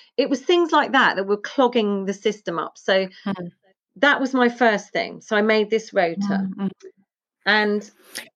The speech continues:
Speaker 2: And I think that, like, like you're saying, it's not like they never, ever did it, but if
Speaker 1: No.
Speaker 2: you know they're gonna do it,
Speaker 1: Yeah.
Speaker 2: then you know you've got that hour.
Speaker 1: Yeah, exactly.
Speaker 2: Don't
Speaker 1: And
Speaker 2: you?
Speaker 1: yeah. And so that was, that was a real eye-opener. And I just thought, "Well, hang on a minute."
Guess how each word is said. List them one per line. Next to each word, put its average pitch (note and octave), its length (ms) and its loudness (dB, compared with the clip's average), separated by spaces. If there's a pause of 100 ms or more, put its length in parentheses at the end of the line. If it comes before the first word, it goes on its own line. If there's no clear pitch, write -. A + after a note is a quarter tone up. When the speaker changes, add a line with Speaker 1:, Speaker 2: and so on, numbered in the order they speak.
Speaker 2:
And C4 140 4
I C4+ 80 6
think C#4 240 -2
that, - 260 0
like, A#3+ 200 2
like A#3 240 2
you're C4 100 2
saying, A#3 200 2
it's - 160 -2
not C4+ 180 4
like A3+ 320 2
they G#3 180 4
never, G3+ 320 2
ever G3+ 300 2
did A3 220 2
it, - 120 0
but G#3 140 4
if D4 120 4
Speaker 1:
No. F3+ 60 0
Speaker 2:
you B3+ 220 0
know C#4 360 4
they're A3+ 140 2
gonna E3+ 240 0
do D#3 180 -6
it, F3+ 280 -2
Speaker 1:
Yeah. E4 420 2
Speaker 2:
then G#3+ 140 2
you G#3+ 160 2
know A#3 180 4
you've A3 280 0
got F3 180 -2
that F#3 160 0
hour. F3 460 -2 (200)
Speaker 1:
Yeah, C#4 320 2 (160)
exactly. C4 540 -2
Speaker 2:
Don't G3+ 180 0
Speaker 1:
And C4+ 180 2
Speaker 2:
you? F#3 100 -12 (180)
Speaker 1:
yeah. B3+ 320 2 (280)
And C4 160 2
so C#4+ 260 2
that F#4 300 2
was, B3+ 340 -2 (260)
that E4 160 -2
was G4 140 -2
a A#3+ 60 -2
real A#3 280 4
eye-opener. B3+ 420 2
And F#3+ 100 0
I A#3 80 0
just A#3+ 140 -6
thought, B3+ 200 0
"Well, B3+ 180 -2
hang C#4 160 -4
on B4 180 0
a - 40 -2
minute." C3+ 340 -4